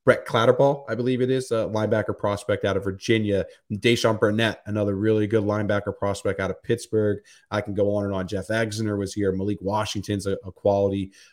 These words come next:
uh, quarterback, but maybe the best prospect of them all, Latier Brooks, running back,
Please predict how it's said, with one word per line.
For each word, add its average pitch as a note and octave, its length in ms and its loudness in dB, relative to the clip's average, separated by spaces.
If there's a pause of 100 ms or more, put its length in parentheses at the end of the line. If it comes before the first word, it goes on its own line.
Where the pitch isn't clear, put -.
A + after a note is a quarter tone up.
(120)
uh, F#2+ 120 0
quarterback, G#2+ 600 8
but G#2+ 120 6
maybe C3 320 6
the A#2+ 200 4 (160)
best B2+ 320 0
prospect B2 480 2
of A2 160 2
them F#2+ 180 0
all, B2+ 400 2 (220)
Latier G#2+ 640 2
Brooks, A2+ 420 4 (320)
running G#2+ 320 2
back, G2+ 400 0